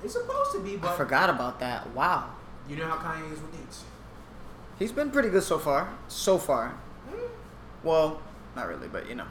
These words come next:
Speaker 2: I give him the benefit.
Speaker 1: Yeah. Benefit. Kanye don't let me down. I heard he was putting out a gospel album. Listen, if this music is good, I might be back.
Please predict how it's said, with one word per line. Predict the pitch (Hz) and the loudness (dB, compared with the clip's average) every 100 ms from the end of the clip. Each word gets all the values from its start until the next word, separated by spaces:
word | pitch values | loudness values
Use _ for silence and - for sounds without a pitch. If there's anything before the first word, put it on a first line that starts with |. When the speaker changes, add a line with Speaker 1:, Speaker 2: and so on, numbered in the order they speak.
| - - - - - - | -12 -14 -14 -14 -14 -4
Speaker 2:
I | 139 | -2
give | 131 | 0
him | 120 | -2
the | |
benefit. | 117 123 127 143 - - - - | -4 -4 -4 -6 -6 -14 -16 -14
Speaker 1:
Yeah. | - - - - - - - - - - - | -12 -10 -10 -12 -14 -14 -14 -14 -14 -12 -2
Benefit. | 269 233 - - - - - - - - - - - - - - - - - - - - | 0 0 -4 -10 -12 -12 -12 -12 -16 -16 -14 -12 -10 -10 -12 -16 -16 -16 -16 -16 -16 -6
Kanye | 170 180 | -2 0
don't | 170 165 | 0 0
let | 170 | -2
me | 170 | -2
down. | 185 185 156 - - - - - - | -2 -2 -4 -8 -14 -14 -16 -16 -12
I | 135 | -4
heard | 165 170 | 0 2
he | 170 | 2
was | 156 - | -2 -4
putting | 170 160 | -2 -2
out | 160 | 0
a | |
gospel | 175 175 165 151 | 2 2 0 -2
album. | 143 139 139 147 | 0 -2 -4 -6
Listen, | 170 - 170 - - - - - - - - - - - | -6 -6 -10 -12 -16 -16 -16 -16 -16 -16 -18 -16 -16 -6
if | 175 175 170 | -4 -2 -4
this | 302 | -2
music | 226 262 311 220 | 0 0 0 -2
is | 185 | -4
good, | 175 175 175 - - - - - - - - - - - - - | -2 -2 -4 -8 -12 -14 -14 -16 -16 -16 -16 -16 -16 -16 -16 -16
I | - 175 | -10 -8
might | 185 | -6
be | |
back. | 202 240 - - | -2 -2 -2 -6